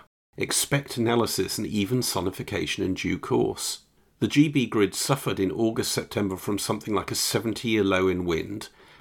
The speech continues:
and the resulting drop in wind generation, combined with very high natural gas prices and a fire in the I F A one French interconnector,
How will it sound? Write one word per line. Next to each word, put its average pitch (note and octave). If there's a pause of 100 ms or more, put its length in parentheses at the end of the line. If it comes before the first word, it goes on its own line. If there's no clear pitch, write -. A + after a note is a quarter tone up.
and F#2+
the G2
resulting A2+
drop G2
in F#2
wind A2
generation, E2 (160)
combined G2
with F#2
very A#2
high F#2+
natural G2
gas G2
prices F#2 (240)
and G#2+
a G#2
fire F#2+
in G2
the F2
I G2+
F G#2+
A F#2+
one F2+
French -
interconnector, F#2